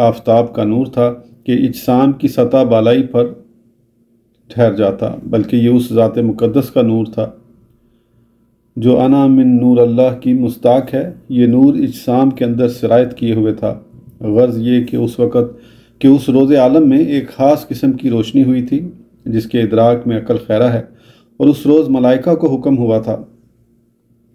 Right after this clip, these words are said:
कि तमाम आसमानों के और तमाम जन्नतों के दरवाज़े खोल दें और ज़मीन पर हाजिर हो जाएं। चुनाचा कुल मलाइका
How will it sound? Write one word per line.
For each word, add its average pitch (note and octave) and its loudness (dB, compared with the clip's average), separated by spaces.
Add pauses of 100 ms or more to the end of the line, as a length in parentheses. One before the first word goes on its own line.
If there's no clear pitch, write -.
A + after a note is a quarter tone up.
(480)
कि - -2
तमाम D3 2
आसमानों C3 2
के C#3 -2
और C3+ -4
तमाम C3 2
जन्नतों B2 0
के C3+ -4
दरवाज़े A2+ 0
खोल B2 -2
दें A2 -2 (520)
और A2+ 2
ज़मीन A#2+ 2
पर B2 0
हाजिर A2 0
हो B2 2
जाएं। B2 -2 (320)
चुनाचा B2+ 0 (100)
कुल D#3 2
मलाइका A#2+ 0